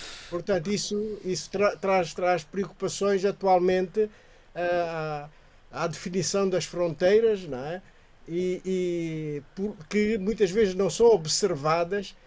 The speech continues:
porque são ocupadas simultaneamente pelo mesmo grupo étnico, pelas fa-, mesmas famílias e, portanto, eh, é, é muito artificial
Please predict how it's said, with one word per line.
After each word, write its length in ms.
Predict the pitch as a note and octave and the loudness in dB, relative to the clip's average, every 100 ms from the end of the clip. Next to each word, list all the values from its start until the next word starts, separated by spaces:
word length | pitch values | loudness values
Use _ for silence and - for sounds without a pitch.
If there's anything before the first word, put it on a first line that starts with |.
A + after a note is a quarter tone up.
| - - | -12 -6
porque 180 | F#3 | -6
são 220 | - A#3 A#3 | 2 4 4
ocupadas 640 | - G#3 - F#3+ F3 D#3+ | 4 -4 2 2 4 2
simultaneamente 920 | - B3+ G3+ F3+ A3 G3+ F3+ G#3 A3 | 0 -2 0 2 4 4 4 4 4
pelo 260 | G#3 G#3+ G#3+ | 2 2 2
mesmo 380 | G#3 A3 G3 G3 | 2 0 0 -4
grupo 480 | F3+ G#3+ F3+ G3+ G3+ | -2 -2 -2 2 6
étnico, 480 | G#3+ G#3+ A3 G#3 | 6 4 -4 -8
pelas 280 | - G#3 F#3 | 0 2 2
fa-, 120 | - | 0
mesmas 460 | F#3+ G3+ G#3+ F#3+ E3+ | 2 4 4 4 0
famílias 680 | - F#3+ G#3 A3+ A3 A3+ - - - - | 0 2 4 2 0 -2 -4 -16 -20 -10
e, 80 | A3+ | -8
portanto, 760 | F#3+ G#3 D#3 F#3+ F3+ G3 G3 F#3 | -2 -4 2 0 2 -2 -2 -2
eh, 460 | F#3 F3+ F3 E3 D3+ - - - | -2 -2 -2 -4 -8 -16 -20 -2
é, 340 | G3 F#3+ F#3+ F#3 | 2 2 4 2
é 40 | |
muito 420 | E3 A#3 C4 G3+ | 4 4 4 2
artificial 840 | G3 - D#3 D#3 - F3+ E3 E3 | 2 2 -6 -4 0 2 4 2